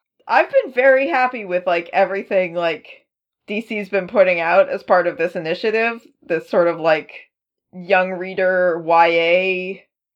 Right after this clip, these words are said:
graphic novel thing. Um, pretty stoked about it.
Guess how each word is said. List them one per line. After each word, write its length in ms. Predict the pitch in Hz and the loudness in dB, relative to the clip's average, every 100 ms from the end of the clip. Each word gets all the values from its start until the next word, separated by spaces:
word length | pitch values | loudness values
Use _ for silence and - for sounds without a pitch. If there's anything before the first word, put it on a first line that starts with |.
| _ | _
graphic 420 | 202 175 180 185 | 2 2 2 -4
novel 360 | 180 165 170 202 | -2 -2 -2 -2
thing. 400 | 220 214 220 220 - | -2 -2 -4 -12 -2
Um, 840 | 185 175 170 165 165 160 160 165 - _ _ _ _ _ _ _ - | 2 6 6 6 6 2 -6 -14 -16 _ _ _ _ _ _ _ -8
pretty 300 | 233 403 415 | -4 -4 -4
stoked 420 | - 190 151 180 | 0 0 0 -6
about 320 | 143 143 120 | -4 -2 -2
it. 220 | 185 196 | -2 -4